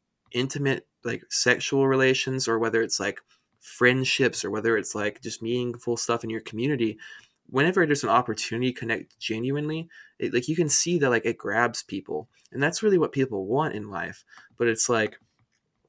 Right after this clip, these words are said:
it's difficult to transcend, it's difficult to use the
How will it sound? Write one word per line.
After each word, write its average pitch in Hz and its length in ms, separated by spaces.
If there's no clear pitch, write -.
it's 135 200
difficult 139 580
to 120 220
transcend, 113 800
it's 143 120
difficult 175 440
to 139 120
use 131 460
the 110 460